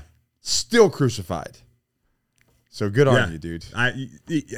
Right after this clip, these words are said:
Speaker 2: yeah, I
Speaker 1: But
Speaker 2: got
Speaker 1: there's a lesson there because I tell people all the time, like, "Oh, they say no." I'm like, "Dude, here's the deal. It's your career."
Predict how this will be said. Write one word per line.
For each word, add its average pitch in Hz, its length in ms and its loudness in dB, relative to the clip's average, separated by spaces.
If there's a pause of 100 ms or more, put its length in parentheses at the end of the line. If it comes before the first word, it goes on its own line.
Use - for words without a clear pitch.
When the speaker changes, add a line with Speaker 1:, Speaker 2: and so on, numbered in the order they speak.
(120)
Speaker 2:
yeah, 160 180 4
I - 40 -4
Speaker 1:
But 180 80 8
Speaker 2:
got - 60 6
Speaker 1:
there's 214 140 4
a 196 60 6
lesson 165 420 4
there 120 160 0
because 117 280 -4
I 110 80 -2
tell 139 300 0
people 117 240 -6
all 104 160 0
the - 60 -10
time, 92 260 -8
like, 90 220 -10
"Oh, 104 200 -2
they 101 140 -2
say 101 180 -4
no." 90 380 -6
I'm 104 100 -10
like, 110 160 -8
"Dude, 131 220 -4
here's 170 160 -2
the 117 80 -6
deal. 95 180 -4
It's 78 160 -12
your 98 140 -6
career." 80 400 -14